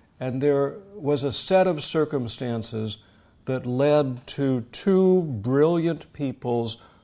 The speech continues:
observations and in-depth studies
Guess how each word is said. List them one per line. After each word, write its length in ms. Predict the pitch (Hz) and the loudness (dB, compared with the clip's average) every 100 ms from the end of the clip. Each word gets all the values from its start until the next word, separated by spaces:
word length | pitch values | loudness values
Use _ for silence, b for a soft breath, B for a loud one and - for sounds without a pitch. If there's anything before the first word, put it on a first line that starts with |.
| b - | b 0
observations 1200 | 131 135 120 139 110 117 117 - 110 120 117 - b b b | 2 2 0 -2 2 0 0 -4 -6 -4 -4 -10 b b b
and 240 | 123 123 117 | -4 -4 -4
in-depth 880 | 143 147 156 131 113 131 127 - | 0 2 2 0 0 0 -2 -8
studies 680 | - - 143 117 98 101 101 | -8 0 0 2 0 -4 -10